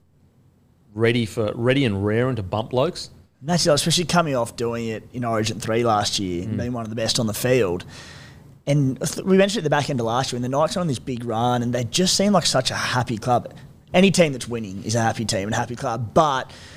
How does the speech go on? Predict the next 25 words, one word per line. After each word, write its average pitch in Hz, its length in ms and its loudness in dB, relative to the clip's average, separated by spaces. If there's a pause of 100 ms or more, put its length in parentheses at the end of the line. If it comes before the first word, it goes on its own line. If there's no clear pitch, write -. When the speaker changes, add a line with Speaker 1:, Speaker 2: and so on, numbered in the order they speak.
(320)
Speaker 2:
the 151 80 2
bo-, 160 360 4
they 175 160 6
seem 196 360 -2
to 226 60 -2
be 226 100 0
building, 139 840 -2 (280)
I - 60 -8
don't 170 80 4
wanna 185 80 6
say 165 100 8
building 123 300 4
a - 20 2
good 110 180 -2
culture 123 300 2
'cause 117 120 -4
they've 156 140 6
always 170 140 6
had 117 140 -4
a - 20 -10
great 98 240 -6
culture, 110 280 -2
the 110 80 0
Knights, 113 300 0
but 120 260 2